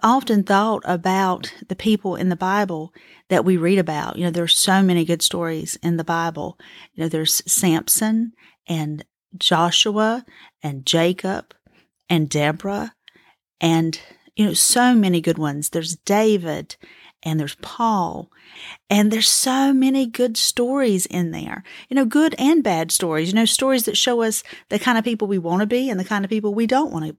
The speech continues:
be. But when I read those stories, I think sometimes, you know, they didn't know that they were writing a story that we would be still talking about and learning from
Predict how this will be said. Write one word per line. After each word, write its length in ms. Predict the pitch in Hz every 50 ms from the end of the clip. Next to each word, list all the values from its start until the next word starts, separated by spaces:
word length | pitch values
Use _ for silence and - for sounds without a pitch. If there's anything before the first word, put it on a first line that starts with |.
| _ _ -
be. 380 | 165 156 - - - - _ _ _ _ _ _ _ - - - - - -
But 120 | - 220 226
when 100 | 233 226
I 80 | 226
read 240 | 226 233 277 330 320
those 180 | 285 233 208 -
stories, 400 | - 202 190 185 175 175 170 -
I 120 | - 185
think 260 | 185 - 208 196 -
sometimes, 600 | - - 196 185 - - 185 175 175 170 170 175 - _ _ _ _ - _ -
you 80 | 233
know, 140 | 233 233 220
they 220 | 208 226 233 262 262
didn't 280 | 277 262 - 233 220
know 580 | 214 220 220 220 214 196 175 165 160 165 175 180 - _ _ _ _ _ _ _ -
that 300 | 175 190 - - 170 170
they 400 | 196 190 196 214 226 240 247 -
were 380 | - 190 196 196 185 180 180 180
writing 420 | 170 180 175 170 175 202 233 262
a 60 | 269 277
story 600 | - - - - 190 165 151 143 143 156 185 196 - _ _ _ _ _ - - - - _ - _ _ _
that 380 | 175 190 190 190 - - 180 175
we 260 | 202 202 220 240 254
would 240 | 240 226 233 202 185
be 360 | - 196 190 185 185 185 - - - _ _ -
still 400 | - - - - 220 233 254 254
talking 560 | - - - - 226 233 226 - 196 175 170
about 520 | 160 151 156 147 143 143 147 - - - - -
and 180 | 180 180 180
learning 360 | 185 196 208 220 214 202 185
from 500 | 180 - - 156 151 147 147 143 151 165